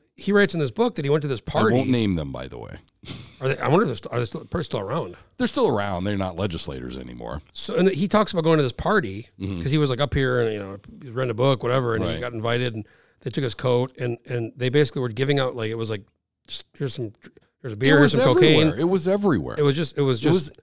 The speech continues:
Speaker 2: everywhere.
Speaker 1: there, there's a story that, that I'm not gonna, I won't, again, say names,
Speaker 2: I'm not
Speaker 1: but
Speaker 2: saying I did it, by the way. I read about it.
Speaker 1: That's exactly right.
Speaker 2: Yeah.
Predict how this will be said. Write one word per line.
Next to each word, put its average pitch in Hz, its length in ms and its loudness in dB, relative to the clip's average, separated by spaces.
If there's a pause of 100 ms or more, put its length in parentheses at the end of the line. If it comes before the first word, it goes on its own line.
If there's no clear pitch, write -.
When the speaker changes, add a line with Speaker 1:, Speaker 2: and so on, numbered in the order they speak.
(120)
Speaker 2:
everywhere. 185 420 0
Speaker 1:
there, 170 120 2
there's 170 140 4
a 151 60 2
story 185 400 2
that, 127 240 -2
that 127 160 -2
I'm 131 120 -2
not 139 120 2
gonna, 143 160 -4
I 131 40 2
won't, 135 280 2
again, 127 260 0
say 120 140 -4
names, 117 160 2
Speaker 2:
I'm - 60 4
not 165 160 2
Speaker 1:
but 117 80 0
Speaker 2:
saying 131 260 4
I 101 160 4
did 85 220 0
it, 71 120 -8
by 65 160 -6
the 57 120 -10
way. 58 200 -4
I 62 60 -2
read 71 300 -2
about - 280 -6
it. 60 200 -8 (400)
Speaker 1:
That's 135 160 -6
exactly 123 340 -2
right. 120 220 -6
Speaker 2:
Yeah. 73 200 -8